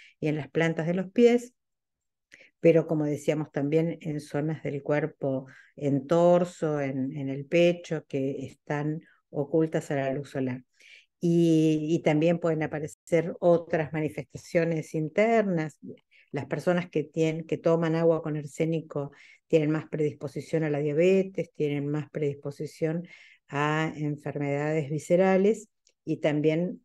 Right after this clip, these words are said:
digamos, más predisposición a algunos cánceres internos, ¿no? Como, como el cáncer de vejiga, por ejemplo, o el cáncer de pulmón. Entonces,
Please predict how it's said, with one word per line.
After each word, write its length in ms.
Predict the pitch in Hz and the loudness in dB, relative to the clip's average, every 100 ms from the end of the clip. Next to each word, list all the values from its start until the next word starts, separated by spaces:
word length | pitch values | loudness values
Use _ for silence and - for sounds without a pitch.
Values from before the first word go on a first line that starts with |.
| _ | _
digamos, 300 | 147 147 151 | -8 -6 -6
más 220 | 160 143 | -6 -4
predisposición 720 | - 147 147 151 147 143 165 | -2 -2 -2 -8 -10 -4 -2
a 40 | 165 | 0
algunos 380 | 151 151 151 - | 0 -2 -4 -6
cánceres 720 | 147 147 - 143 143 139 139 | -8 -6 -4 -4 -2 -4 -6
internos, 640 | 151 143 139 135 131 135 | -6 -4 -2 -4 -4 -8
¿no? 280 | 131 165 180 | -6 -6 -4
Como, 380 | 151 127 127 123 - - _ _ | -2 0 0 -4 -12 -20 _ _
como 200 | 131 131 | -4 -4
el 100 | 131 | -4
cáncer 720 | 143 143 143 - 135 135 135 | -6 -6 -6 -6 -4 -4 -4
de 100 | 131 | -4
vejiga, 480 | 123 - 139 131 123 | -4 -4 -6 -4 -8
por 160 | 135 | -10
ejemplo, 420 | 131 - 147 175 | -10 -8 -2 0
o 60 | 156 | 0
el 100 | 135 | -2
cáncer 300 | 139 139 131 | -6 -6 -6
de 80 | 127 | -6
pulmón. 480 | 131 123 120 123 - _ - - - - | -4 -2 -2 -6 -14 _ -20 -20 -16 -2
Entonces, 1120 | 160 185 185 190 - 175 160 151 151 - | 2 4 4 2 2 4 6 4 0 -6